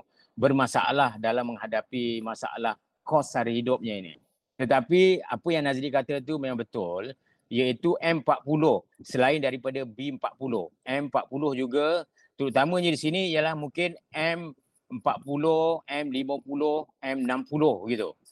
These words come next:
Eh, da-, dan B empat puluh yang gentingnya ialah dalam mungkin B dua puluh, B sepuluh ini.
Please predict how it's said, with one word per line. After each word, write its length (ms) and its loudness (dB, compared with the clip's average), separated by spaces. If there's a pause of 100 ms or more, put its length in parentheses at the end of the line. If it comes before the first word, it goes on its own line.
(380)
Eh, 240 0
da-, 480 4
dan 400 2
B 240 -4
empat 320 -4
puluh 400 0
yang 160 -2
gentingnya 640 -4
ialah 320 -2
dalam 320 -4
mungkin 240 -6
B 240 -2
dua 160 2
puluh, 480 0
B 160 -4
sepuluh 400 2
ini. 240 -4